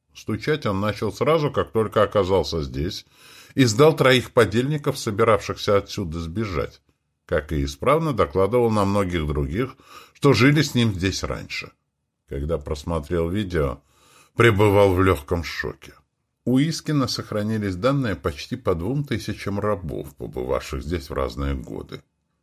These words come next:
Вначале я подумал, что большинство погибло, но быстро выяснил, что многих не убили, а просто продали.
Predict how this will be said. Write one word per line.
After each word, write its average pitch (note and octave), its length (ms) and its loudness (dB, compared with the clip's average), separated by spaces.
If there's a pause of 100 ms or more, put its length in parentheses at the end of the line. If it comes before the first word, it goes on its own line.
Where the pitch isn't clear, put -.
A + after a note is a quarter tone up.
(120)
Вначале E2 500 -2
я F#2 120 4
подумал, F2+ 440 0
что F2 140 -8
большинство F2+ 480 -6
погибло, C3 600 -2 (680)
но D3+ 160 6
быстро D#3+ 380 6
выяснил, E3 460 4
что - 180 0
многих C3+ 480 4
не C3 100 2
убили, B2+ 360 0
а G#2+ 100 6
просто A#2 300 2
продали. C2+ 480 0